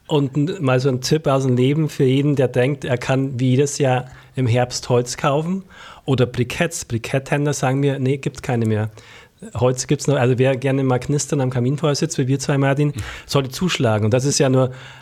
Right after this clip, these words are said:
ein kleiner, ein kleiner Boom im Vergleich zu dem, was grad bei Solar passiert. Das ist ja noch viel, viel extremer.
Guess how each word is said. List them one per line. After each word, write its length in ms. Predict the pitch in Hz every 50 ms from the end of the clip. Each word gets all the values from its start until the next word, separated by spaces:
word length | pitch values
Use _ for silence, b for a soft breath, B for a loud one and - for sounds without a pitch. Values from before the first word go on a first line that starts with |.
| B B B B _ _ _ _ _ _ _
ein 340 | - 151 135 135 147 156 143
kleiner, 480 | - 143 127 127 143 143 139 131 - - - - 131 - - -
ein 160 | - 113 113
kleiner 680 | 110 - - 127 113 123 165 202 208 170 131 131 - 151 - - 170 - - 180 147 -
Boom 260 | - 160 165 185 180
im 80 | 147 120
Vergleich 400 | 147 131 120 127 123 120 131 127
zu 80 | -
dem, 220 | 135 127 139 139 135
was 160 | 131 127 -
grad 180 | - 131 123 -
bei 140 | 127 117
Solar 400 | - - 135 120 113 113 117 143
passiert. 460 | - - - 117 - - - 117 107 123
Das 60 | 135
ist 140 | 143 143 160
ja 60 | 139
noch 180 | 135 135 131
viel, 320 | - - - - 160 175 175
viel 220 | - - 165 139
extremer. 640 | 139 139 - - - - 135 151 160 147 120 110 -